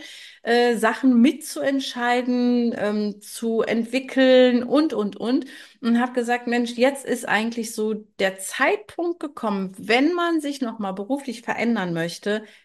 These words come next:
dann jetzt.“ Ja, und ja, und dann habe ich eine Auszeit genommen, bin dann vierzehn Tage in Urlaub gegangen und hab mal überlegt, das habe ich auch ganz alleine gemacht, kein Handy, kein nix, und hab überlegt, „Mach ich das oder mach ich das nicht?“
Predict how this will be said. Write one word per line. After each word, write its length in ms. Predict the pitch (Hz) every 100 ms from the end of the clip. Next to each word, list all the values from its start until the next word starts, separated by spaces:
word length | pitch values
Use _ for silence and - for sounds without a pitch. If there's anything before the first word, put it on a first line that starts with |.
| _
dann 280 | 208 202 196
jetzt.“ 560 | 190 202 202 - - - _ _
Ja, 280 | 147 175 233 - - - -
und 520 | - 220 214 214 - -
ja, 200 | 403 214
und 100 | 175
dann 220 | 165 185
habe 160 | 196
ich 320 | 202 196 - - -
eine 220 | 208 -
Auszeit 580 | - 226 233 330 330 330
genommen, 600 | 320 311 320 349 349 330
bin 160 | 247 233
dann 160 | 220
vierzehn 400 | 214 226 220 214
Tage 340 | 208 190 190 202
in 160 | 156
Urlaub 420 | - 233 302 294 -
gegangen 600 | 262 254 233 240 233 233 - - -
und 240 | 202 196
hab 200 | 202 - 196
mal 260 | 180 175
überlegt, 540 | 170 151 185 339 - 190
das 160 | 190
habe 80 | 202
ich 100 | -
auch 80 | -
ganz 240 | 185 196
alleine 400 | 160 156 349 349
gemacht, 380 | 277 240 226 -
kein 180 | 311 302
Handy, 380 | 285 349 339 311
kein 260 | 240 214
nix, 320 | 240 392 -
und 180 | - 226
hab 160 | 247 240
überlegt, 580 | 214 214 208 226 226 196
„Mach 180 | 175
ich 100 | 190
das 300 | 190 214 214
oder 160 | - 175
mach 180 | 165 160
ich 140 | 165
das 180 | 180 175
nicht?“ 240 | 160 -